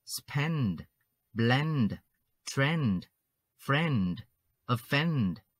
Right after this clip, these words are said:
intend, attend, extend, depend, gender, vendor,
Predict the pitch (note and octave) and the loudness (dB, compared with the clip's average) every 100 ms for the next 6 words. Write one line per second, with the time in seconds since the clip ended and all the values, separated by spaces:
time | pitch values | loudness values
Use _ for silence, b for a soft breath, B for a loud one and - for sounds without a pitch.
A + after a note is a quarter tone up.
0 | _ _ _ B2 B2 - C3 D3+ A#2 E2 | _ _ _ 0 0 0 0 2 0 -2
1 | - _ _ _ _ B2 B2+ - C3 D3+ | -10 _ _ _ _ -2 -2 -2 0 2
2 | D3 F#2+ - _ _ _ _ C3+ - - | 2 0 -2 _ _ _ _ -2 -2 0
3 | C#3+ D#3 C#3+ G2 E2 - _ _ _ _ | 0 0 0 0 -2 -8 _ _ _ _
4 | B2 - - D3+ C#3 G2+ F2 - _ _ | -2 -2 0 2 4 2 2 -4 _ _
5 | _ _ A2 C3 F3+ F#3 F#2 D#2 C#2+ _ | _ _ 2 4 6 4 2 -4 -12 _
6 | _ _ _ G2 A#2 D#3+ F#3 A2 E2+ | _ _ _ -2 2 4 4 2 -2